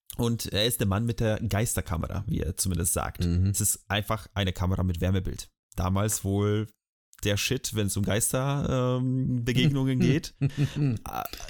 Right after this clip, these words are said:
Speaker 1: äh, die hat Wärmebild.
Speaker 2: Ich hoffe, du stellst jetzt noch einen, noch einen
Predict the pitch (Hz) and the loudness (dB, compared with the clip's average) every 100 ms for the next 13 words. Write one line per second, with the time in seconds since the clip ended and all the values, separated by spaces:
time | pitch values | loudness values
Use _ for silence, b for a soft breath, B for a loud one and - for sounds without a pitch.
0 | - 90 - - 104 117 98 95 85 78 | -6 -4 -2 -2 0 2 2 2 0 -4
1 | - - - _ - B B - - 135 | -6 -8 -12 _ -14 B B -8 -2 0
2 | 123 156 180 147 131 143 156 143 131 127 | 4 4 4 2 4 4 4 4 4 2
3 | 135 131 113 113 113 127 110 101 | 2 2 2 0 2 2 2 2